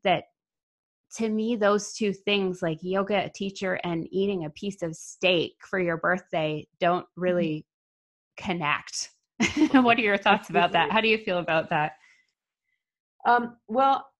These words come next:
Speaker 2: I mean, I get, I obviously have gotten a lot of questions about that throughout all the years, and,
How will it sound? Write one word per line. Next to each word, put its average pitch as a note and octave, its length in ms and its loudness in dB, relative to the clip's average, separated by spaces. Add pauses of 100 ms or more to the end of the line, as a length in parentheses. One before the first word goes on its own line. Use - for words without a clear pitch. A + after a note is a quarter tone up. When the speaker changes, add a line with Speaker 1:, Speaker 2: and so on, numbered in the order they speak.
Speaker 2:
I A3+ 60 -2
mean, A#3+ 140 0
I A#3+ 80 2
get, B3 200 -6
I A3 80 2
obviously A#3 480 2
have G#3 120 0
gotten G3 480 2
a F3 60 -4
lot F3 220 4
of F3+ 80 -4
questions F3+ 420 -4
about D#3 320 0
that D#3 320 0
throughout E3+ 320 2
all D#3+ 140 2
the D#3 100 -8
years, D#3+ 480 2
and, C#3 220 -8